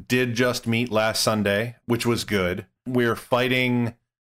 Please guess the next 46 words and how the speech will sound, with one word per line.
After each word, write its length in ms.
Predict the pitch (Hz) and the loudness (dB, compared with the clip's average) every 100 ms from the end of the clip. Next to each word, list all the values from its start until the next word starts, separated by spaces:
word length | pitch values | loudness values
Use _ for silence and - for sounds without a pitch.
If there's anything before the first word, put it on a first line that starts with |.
| _ _ _ - | _ _ _ -4
in 140 | 127 113 | 0 2
a, 220 | 110 110 | 2 0
in 140 | 120 117 | 0 0
a 40 | |
dungeon, 760 | 107 117 120 104 117 117 120 117 | 2 2 2 0 0 2 0 -2
uh, 60 | 110 | -2
you 140 | 104 | 0
know, 120 | 98 | 0
like 220 | 101 95 98 | 0 0 0
I 80 | 95 | 0
just 220 | 101 - | 0 0
said, 220 | 101 95 | 0 0
we're, 260 | 95 92 92 | 0 0 -2
we're 140 | 95 92 | -4 -2
going 240 | 98 95 | 0 -2
through, 420 | 90 98 92 90 - | -4 -4 -2 -4 -8
you 80 | 95 | -10
know, 120 | 85 | -8
kind 220 | - 92 | -6 -4
of 80 | 92 | -2
a, 240 | 90 85 - | -2 -4 -6
a, 260 | 92 82 80 _ _ _ _ _ _ _ | -6 -6 -8 _ _ _ _ _ _ _
a 80 | 64 60 _ _ _ - | -20 -20 _ _ _ -6
kind 160 | 98 | -4
of 100 | 92 | 0
dungeon 320 | 95 104 98 98 | 0 0 0 0
a 60 | |
week 260 | 95 98 - | 0 0 -2
sort 240 | - 98 | -2 0
of 120 | 92 | 0
thing. 420 | - 107 92 87 92 - | -2 -2 -2 -6 -12 -6
And 120 | 117 110 | -2 0
it 40 | |
just 220 | 123 127 | 0 0
seems 240 | 156 135 107 | 0 0 0
to 80 | |
be 100 | 110 | 0
that's 280 | 110 110 - | 2 2 0
the 100 | - | -2
way 220 | 101 107 104 | 2 2 0
that 180 | 92 | -2
this 340 | 104 98 - - - 98 | -2 -2 -4 -8 -14 -6
group 340 | 107 110 107 _ _ _ 92 | 0 0 -2 _ _ _ -2
works 500 | 101 107 - - 107 | 0 0 -2 -6 0
right 220 | 101 101 | 0 0
now. 580 | 143 139 117 107 104 | 0 2 2 2 0